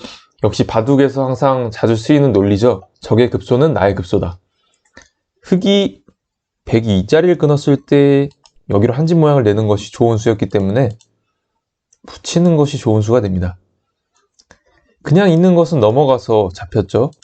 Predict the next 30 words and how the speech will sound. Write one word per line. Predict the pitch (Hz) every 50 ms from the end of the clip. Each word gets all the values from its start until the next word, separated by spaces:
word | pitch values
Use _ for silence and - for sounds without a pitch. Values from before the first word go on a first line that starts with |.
| _ _ _ _ _ _ _ _
흑은 | - 165 165 180 147
반드시 | - - 117 120 120 139 139 139 -
차단하는 | - 180 180 190 185 175 170 156
한 | 165 165
수밖에 | 160 180 160 160 156 - 147
없는데요. | 131 110 98 92 95 107 139 123 110 - _ _ _ _ _ _ _ _ _ _ _ _
이렇게 | - 120 139 185 190 190 - 202
해놓고 | 190 180 175 160 - 175 -
끊었을 | 165 165 170 175 165 - - 101 95
때 | - 101 95 92 87 101 - _ _ _ _ _ _ _ _ -
여전히 | 104 107 107 131 175 185 185 185 180
흑이 | 180 185 180 160
따낼 | - 135 143 170 185 170
수는 | - - 170 123
없습니다. | 90 - - 113 101 95 95 104 110 139 143 - _ _ _ _ _ _ _ - _
말씀드린 | - 95 95 - 117 110 107 110 110 113 107
대로 | 104 113 123 127
자충이 | 127 - - - - - 147 135
다 | - 113
차있는 | 98 - - 170 185 185 180 170 165 127
문제 | 107 113 117 110 117 117
세팅이기 | 117 135 127 - 139 127 117 110 104 98
때문에 | - 101 98 101 117 143 127 107 - - _ _ _ _ _ _ _ _ _ _
뒤에서 | - - 120 104 117
조여 | 104 - 123 117 110
들어왔을 | 113 117 113 107 107 - 117 101
때 | - 120
흑이 | 131 139 135
잡히게 | - - - - - 120 113 107
되고 | 104 98 104 113 98 92 95